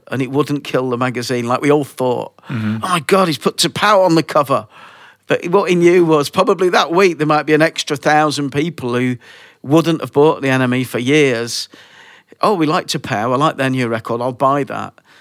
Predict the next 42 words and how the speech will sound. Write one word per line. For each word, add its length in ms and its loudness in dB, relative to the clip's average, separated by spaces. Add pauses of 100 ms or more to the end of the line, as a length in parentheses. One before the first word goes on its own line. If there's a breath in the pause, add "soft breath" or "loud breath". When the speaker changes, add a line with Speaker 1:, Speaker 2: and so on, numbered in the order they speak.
(180 soft breath)
Speaker 1:
And 160 -2
then 80 0
the 80 0
next 320 -2
week 220 0
he 160 -2
would 280 -4
put, 320 -4
he 120 -4
would, 320 -8
I, 200 -14
I 60 -4
mean, 140 0
he 60 2
made 220 2
me 100 4
the 100 -2
features 400 -2
editor 300 -2
when 100 0
I 60 -2
was 120 -4
twenty-two, 680 -4 (500 loud breath)
which 240 -4
meant 280 0 (260)
I 100 2
controlled 800 -2 (400)
who 120 -2
went 220 0
on 160 -2
the 80 -2
front 320 -4
of 100 -8
the 120 -4
N 140 -2
M 100 -4
E 240 -4 (320 loud breath)
and 140 -6
who 180 2
controlled 720 -2 (400 soft breath)
who 140 0
went 300 2